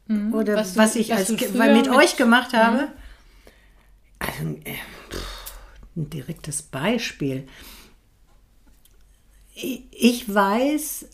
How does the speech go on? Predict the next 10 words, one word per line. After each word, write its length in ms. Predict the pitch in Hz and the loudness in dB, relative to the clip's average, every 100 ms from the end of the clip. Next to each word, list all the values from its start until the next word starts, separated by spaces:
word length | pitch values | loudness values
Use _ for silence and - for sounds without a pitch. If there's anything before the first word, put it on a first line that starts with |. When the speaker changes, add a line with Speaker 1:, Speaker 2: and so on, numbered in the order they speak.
| - | -6
Speaker 2:
also 200 | 190 214 | -2 -2
ich 140 | - | -2
kann 160 | 226 220 | 2 4
mich 180 | 196 202 | 4 0
erinnern, 600 | 190 233 254 277 277 220 | -2 -2 0 2 2 2
dass, 520 | 214 226 - - - - | 0 -2 -6 -12 -16 -8
ähm, 420 | 180 185 185 185 185 - - - - _ | -2 0 0 -2 -6 -12 -20 -20 -20 _
ich 540 | - 202 - - - - | -4 -4 -4 -10 -12 -14
f-, 280 | - - - - | -16 -16 -16 -2
irgendwie, 760 | 233 226 226 - 214 202 202 | 4 4 2 2 4 4 2